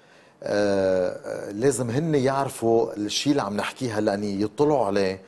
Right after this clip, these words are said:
وهن كمان يرشدوا التلاميذ هن وقاعدين بالمدرسة كيف يقعدوا صح.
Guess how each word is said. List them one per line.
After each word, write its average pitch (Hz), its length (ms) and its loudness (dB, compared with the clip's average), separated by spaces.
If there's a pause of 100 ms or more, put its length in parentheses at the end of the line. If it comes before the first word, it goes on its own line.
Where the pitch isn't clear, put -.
(320)
وهن 190 320 2
كمان 139 460 2
يرشدوا 143 400 2
التلاميذ 120 540 0
هن 113 120 0
وقاعدين 110 400 0
بالمدرسة 107 600 -2
كيف - 220 -8
يقعدوا 147 260 0
صح. - 360 -6